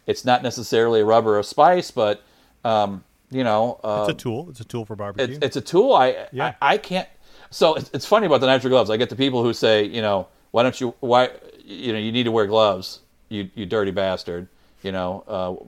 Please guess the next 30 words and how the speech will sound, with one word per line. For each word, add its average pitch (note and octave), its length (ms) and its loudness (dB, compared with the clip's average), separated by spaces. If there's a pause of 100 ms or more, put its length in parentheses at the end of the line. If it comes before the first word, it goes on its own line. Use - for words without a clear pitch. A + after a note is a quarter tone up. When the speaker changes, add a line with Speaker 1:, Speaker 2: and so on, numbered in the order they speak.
(120)
Speaker 1:
wear A#2 160 0
the G2+ 80 0
gloves. F#2 580 -2
And G#2 140 -6
then A#2+ 180 -2 (140)
when A2 180 0
I, A2 80 2
and G#2+ 260 -4
then B2+ 80 0
I C3 60 2
get A#2+ 100 0
the G#2 60 -12
people, A2+ 200 -2
when G#2+ 100 0
I G#2 40 -4
do C3+ 100 0
wear A2 120 4
the G2+ 100 -2
gloves, G2 280 0
they G2+ 100 -4
go, F#2+ 240 -2 (280)
"Well, G#2+ 120 -2
you're G#2+ 60 -2
destroying A2 340 -2
the F#2+ 60 -6
environment, F2 560 -4 (680)
you B2 100 -12
Speaker 2:
Right. G#2+ 100 -8
Speaker 1:
dirty F#2 200 -2
bastard." E2+ 540 -6